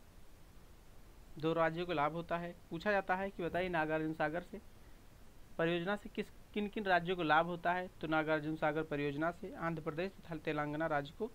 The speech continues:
लाभ होता है। ये रहा इसका आंसर। आइए देखते हैं आपका अगला क्वेश्चन।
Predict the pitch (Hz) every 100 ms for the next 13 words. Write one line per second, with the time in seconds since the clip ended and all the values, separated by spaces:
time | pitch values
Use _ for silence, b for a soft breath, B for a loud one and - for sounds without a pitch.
0 | - - 147 143 135 143 160 160 - -
1 | - - - - - 175 180 170 165 156
2 | 143 139 151 175 202 202 - 196 175 -
3 | 151 139 131 147 - 143